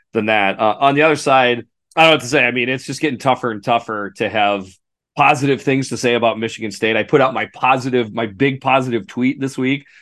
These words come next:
My essentially positives were Michigan State is helps on the way, <laughs> you know, with a different coach sometime soon. Katin Hauser started the game, mostly ineffective. Sam Levitt, though, he came in. He,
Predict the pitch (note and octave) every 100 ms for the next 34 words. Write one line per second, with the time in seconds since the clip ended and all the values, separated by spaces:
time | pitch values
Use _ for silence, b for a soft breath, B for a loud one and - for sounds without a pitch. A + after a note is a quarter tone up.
0 | b D3 D3+ D3+ G3+ G3 F3+ D3+ D3 C#3+
1 | C3 B2+ A#2 A#2+ A2 B2+ - G#2+ B2 A2+
2 | G2+ F#2 _ _ B2 B2 C3+ A#2 G#2+ A2
3 | A#2 F3 F3 F3 D3+ A#2+ A#2+ A2+ G#2+ A#2
4 | A2 F#2+ G#2+ A2 B2 - B B B -
5 | C#3 B2 C#3 A#2+ G#2+ B2 A#2 A2 G#2 _
6 | _ _ - D3+ C3 C3+ C#3+ B2+ A#2 -
7 | C3 C3+ B2 A2+ A2 A#2 A#2+ A#2+ A#2+ _
8 | _ _ _ _ _ _ C#3 D#3 E3+ E3
9 | E3 D3+ C#3+ C3+ - B2 B2+ A#2+ G#2+ G#2
10 | - _ _ _ - - F#3+ D4+ F#4 E4
11 | A3 D3+ C#3+ - _ - C#3+ C3+ B2+ C#3+
12 | C#3 C3+ G3 G4+ G#4 G#3 G4+ F3+ F3+ F#4